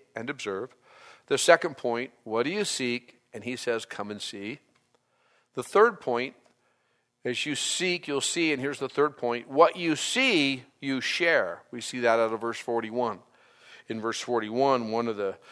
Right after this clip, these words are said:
two who heard John and followed him was Andrew, and he, Andrew first found his own brother Simon and said, "Come see, I think it's the Messiah." What you see,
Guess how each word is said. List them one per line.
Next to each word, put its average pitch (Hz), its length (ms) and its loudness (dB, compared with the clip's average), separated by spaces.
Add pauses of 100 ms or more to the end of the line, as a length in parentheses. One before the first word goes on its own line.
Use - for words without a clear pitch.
(200)
two 135 240 -2
who 117 160 0
heard 151 380 2
John 101 480 -4 (1300)
and 120 100 -16
followed 147 260 10
him 113 80 -2
was 107 140 -2
Andrew, 131 600 6
and 123 200 0
he, 143 380 -2 (100)
Andrew 143 460 4
first 175 340 0
found 147 240 2
his 135 160 0
own 147 220 2
brother 123 420 2 (160)
Simon 131 600 4
and 113 120 -4
said, 117 280 0
"Come 107 260 -6
see, 110 320 -4
I 101 60 -4
think 101 260 -14
it's - 140 -16
the 107 80 -10
Messiah." 95 540 -8 (2250)
What 170 320 8
you 196 160 -2
see, 127 640 -2